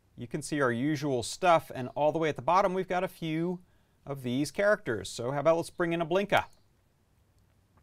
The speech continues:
And you can add that character, and now how about we'll change the, uh, movement button and the A button to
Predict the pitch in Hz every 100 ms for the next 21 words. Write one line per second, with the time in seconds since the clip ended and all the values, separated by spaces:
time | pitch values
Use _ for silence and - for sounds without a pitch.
0 | _ - - 107 110 117 110 113 107 -
1 | _ _ _ _ - 131 127 123 131 123
2 | - 165 170 - 170 170 156 _ _ _
3 | 113 113 110 110 113 110 101 - 120 107
4 | 104 - 101 104 104 98 95 95 98 -
5 | _ _ _ _ _ - 113 123 117 127
6 | 117 107 - - _ _ _ - 113 131
7 | 123 120 113 110 - _ _ - 120 107
8 | 98 98 - 143 139 110 120 110 110 104
9 | - 117 110 107 107